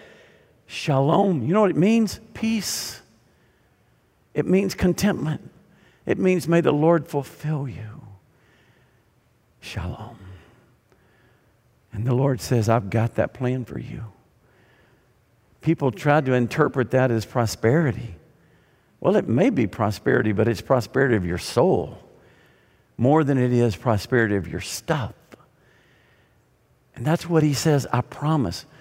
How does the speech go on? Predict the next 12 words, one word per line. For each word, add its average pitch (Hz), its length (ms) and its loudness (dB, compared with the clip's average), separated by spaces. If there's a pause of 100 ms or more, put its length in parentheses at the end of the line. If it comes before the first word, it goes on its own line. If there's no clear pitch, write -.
(240)
I'm 170 200 2
gonna 147 220 2
do 135 320 2
that." 101 420 -2 (220)
I, - 140 -6 (160)
evil, 196 500 2
I'm 190 200 2
not 214 220 2
planning 165 460 2
evil 151 400 0
for 120 200 -2
you. 110 360 0